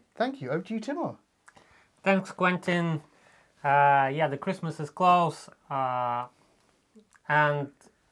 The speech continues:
Speaker 2: as you may know, in November at Black Hat, we shown vul-, about vulnerabilities, uh, in transport car, in transport modes, Apple Pay,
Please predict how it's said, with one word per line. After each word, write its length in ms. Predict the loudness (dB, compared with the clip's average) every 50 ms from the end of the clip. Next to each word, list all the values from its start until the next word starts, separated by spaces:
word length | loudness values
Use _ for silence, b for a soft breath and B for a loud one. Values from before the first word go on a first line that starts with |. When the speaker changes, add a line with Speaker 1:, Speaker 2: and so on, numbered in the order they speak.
| -8
Speaker 2:
as 120 | -6 -4 -2
you 80 | -2
may 240 | -2 0 2 2 2
know, 680 | 0 0 2 2 4 4 4 4 2 0 -4 -6 -10 -14 _ _ _ _ -14
in 200 | -10 -8 -8 -6
November 640 | -4 0 0 0 0 0 -2 -2 0 0 -2 -4 -6 -8 -10
at 180 | -12 -12 -8 -2
Black 300 | 2 4 4 2 2 -4
Hat, 420 | -4 -2 -2 -2 -2 -6 _ _ _ _ _
we 240 | -16 -14 -12 -12 -14
shown 580 | -14 -12 -6 -4 -2 -2 -2 -4 -6 -10 -14 -16 b b b b b b b
vul-, 160 | -10 -10 -10 -8 -4
about 340 | 0 2 2 2 0 -2
vulnerabilities, 960 | -8 -12 -12 -12 -8 -8 -8 -8 -8 -10 -12 -12 -10 -10 -10 -12 -14 -18 -20 -20 _ -14
uh, 760 | -10 -10 -8 -8 -8 -8 -10 -10 -10 -10 -10 -12 -12 -12 -14 -16 _ _ _ -18
in 400 | -16 -14 -14 -14 -14 -14 -16 -18 -20 -20 -18 -6
transport 480 | -2 -2 -2 -2 -4 -8 -10 -10 -10 -6
car, 300 | -4 -2 0 0 -2 -4
in 120 | -8 -12 -12
transport 480 | -8 -6 -6 -6 -8 -10 -12 -12 -8
modes, 380 | -4 -2 0 0 0 -4 -6 -6
Apple 280 | -6 -6 -6 -10 -14 -10
Pay, 440 | -8 -6 -6 -4 -4 -6 -8 -10